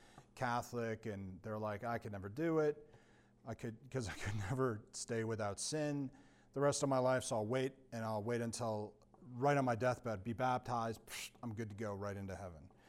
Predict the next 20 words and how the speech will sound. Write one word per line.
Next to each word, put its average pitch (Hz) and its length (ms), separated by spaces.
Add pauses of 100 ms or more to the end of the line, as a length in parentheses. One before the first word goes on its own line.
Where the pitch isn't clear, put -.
(500)
Um, 107 580 (1400)
oh, 156 120
here's 175 480
some 170 120
more, 151 280
uh, 117 160
penances. 120 600
I 113 60
got 110 320
some 127 140
more 113 140
lists. 110 260
So, 143 320 (440)
wear 147 180
sackcloth 151 840
made 135 200
of 98 140
goat 135 300
hair, 123 580
chains, 135 880